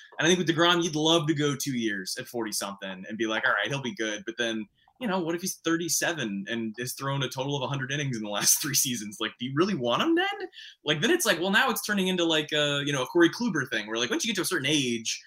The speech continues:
then all of a sudden the ve-, the velo starts tailing off and you're a different kind of guy. And if you, you know, the further down you go this list, you see some guys that were, like,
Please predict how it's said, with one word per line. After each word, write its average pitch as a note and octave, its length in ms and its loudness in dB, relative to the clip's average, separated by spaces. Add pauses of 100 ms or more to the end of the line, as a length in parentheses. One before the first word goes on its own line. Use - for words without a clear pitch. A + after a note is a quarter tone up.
(280)
then D#3 80 -2
all F#3 60 4
of F3 60 2
a E3 40 0
sudden E3 220 0
the A#2 40 -8
ve-, D3 220 -2
the D3 60 -4
velo D#3+ 240 4
starts C#3 260 -4
tailing A#2+ 280 0
off A2 180 -2
and A#2 80 -4
you're A2+ 100 0
a G2+ 40 -6
different A2+ 280 -8
kind A2+ 160 -2
of G2+ 60 -8
guy. G#2+ 480 0 (360)
And C3 260 -2
if B2 60 -4
you, B2 160 -6
you C3+ 60 -10
know, A#2 100 -4
the - 80 -8
further B2+ 280 -6
down B2+ 240 -2
you B2 80 -4
go B2+ 160 -2
this A2+ 180 -2
list, F#3+ 240 -6
you A#2 100 -4
see A#2+ 160 -6
some A#2+ 140 -4
guys C#3 220 0
that A2 100 -4
were, G#2+ 100 -6
like, G2 280 -4